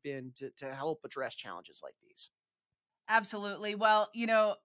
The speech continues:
Speaker 2: leaders hire O K R Cohort to actually solve this problem, Ryan. So to help us shift the focus of their organization from activities to outcomes and to identify where duplication is happening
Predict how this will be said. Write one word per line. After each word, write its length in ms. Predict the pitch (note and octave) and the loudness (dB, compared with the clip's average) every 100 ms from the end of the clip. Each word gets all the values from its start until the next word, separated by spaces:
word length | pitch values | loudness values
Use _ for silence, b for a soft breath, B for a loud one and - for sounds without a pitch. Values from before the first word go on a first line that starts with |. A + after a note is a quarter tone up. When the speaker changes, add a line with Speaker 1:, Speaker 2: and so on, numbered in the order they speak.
| _ | _
Speaker 2:
leaders 420 | A#3 B3+ D#4 D#4+ | -6 -2 0 0
hire 380 | C4 C4 A#3+ A#3+ | 2 2 4 2
O 100 | G#3 | 2
K 200 | A3 A3+ | 0 -2
R 120 | F#3+ | -2
Cohort 480 | G3 G#3 F#3 F#3 F3 | -2 -4 -6 -4 -6
to 80 | - | 0
actually 320 | F#3 F#3 F#3 | -2 -2 -10
solve 420 | E3 - E3+ E3+ D3 | -10 -4 -2 -2 -6
this 180 | D3 | -14
problem, 560 | - D#3 D3 D3 D3+ D3 _ | -12 -8 -8 -8 -12 -14 _
Ryan. 380 | E3+ E3 E3 E3 | -4 -4 -4 -10
So 200 | - F#3+ | -6 -6
to 100 | G3+ | -2
help 200 | G#3+ G#3+ | -2 -2
us 120 | F#3 | -4
shift 500 | - - G3+ G#3 - - | -4 -4 -4 -6 -12 -16
the 80 | |
focus 640 | G3 - F3+ F3+ A3 A#3 - | -12 -6 -8 -6 -12 -10 -8
of 160 | F#3+ D3+ | -8 -6
their 220 | F3 F3+ | -6 -4
organization 880 | F3+ F3+ F3+ D#3+ E3 E3 F#3 F#3+ G#3 B B B B | -4 -6 -10 -10 -10 -8 -8 -8 -8 B B B B
from 220 | A3 G3 - | -2 -2 -2
activities 640 | F#3 - - G#3+ A3+ B3 - | -6 -6 -8 -8 -8 -8 -8
to 80 | - | -2
outcomes 760 | F#3 F3 - F3+ E3+ F3 - _ b b | -2 -2 -6 -6 -6 -8 -14 _ b b
and 140 | G#3 A3+ | -6 -4
to 160 | B3 | 0
identify 720 | A3 G3+ G3 G#3 C4 - F#3 F3+ | -2 -2 -4 -4 -4 -4 -4 -2
where 180 | E3+ | -6
duplication 800 | E3+ D3+ G3 A3+ A3 G3+ F#3+ - D#3 | -8 -10 -10 -10 -12 -10 -10 -10 -12
is 140 | C#3+ | -12
happening 680 | - F3+ F#3+ A3+ A#3 A#3+ B3+ | -8 -6 -6 -6 -6 -6 -10